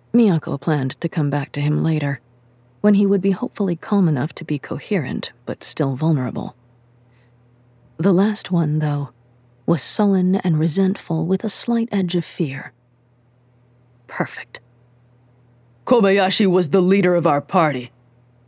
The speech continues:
he announced in response to Miyako's careful badgering. "He told us this was the way forward, the only way to achieve our objectives and save Japan. What was I supposed to do?"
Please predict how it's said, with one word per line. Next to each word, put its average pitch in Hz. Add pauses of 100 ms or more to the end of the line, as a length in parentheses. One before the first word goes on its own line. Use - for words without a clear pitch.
(160)
he 185
announced 143
in 139
response 143
to -
Miyako's 160
careful 160
badgering. 160 (1120)
"He 277
told 240
us 190
this 214
was 180
the 180
way 180
forward, 160 (560)
the 214
only 247
way 202
to 185
achieve 175
our 180
objectives 165
and 165
save 214
Japan. 180 (840)
What 302
was 269
I 247
supposed 196
to 185
do?" 170